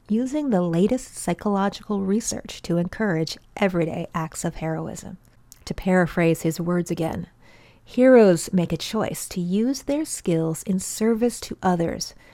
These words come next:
without expectation of gain and with knowing the risks involved." Knowing the risks involved. I think this is what my shamanic teacher was getting at.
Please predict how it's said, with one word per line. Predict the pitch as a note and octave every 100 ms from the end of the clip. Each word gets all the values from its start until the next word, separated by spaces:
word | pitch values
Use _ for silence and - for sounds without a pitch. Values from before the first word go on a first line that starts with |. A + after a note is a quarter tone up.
| _
without | F#3+ F3 - - A3+ A#3+ - - _ -
expectation | F#3 - F3 - F3+ -
of | B3
gain | - E3+ E3 E3 F#3 - _ -
and | F3+ F3
with | G3 A3 F3+
knowing | E3+ F3+ G#3 C4+ A#3
the | F#3+
risks | E3 D#3 - - - - -
involved." | F#3 F3 E3+ - - - _ _ _ _ _ _ - _ _ _ -
Knowing | F3 E3 F3 F#3 G#3+ A#3+
the | G#3 E3
risks | E3+ E3 - - - - _
involved. | F#3+ F3 D#3 - - - - _ _ - A3+
I |
think | F#4 F#4+
this | -
is | G3+
what | F#3 E3
my | F3
shamanic | E3 - D#3+ E3+ E3+
teacher | - E3 - D#3
was | D3+
getting | E3+ D#3+ D3+
at. | D3+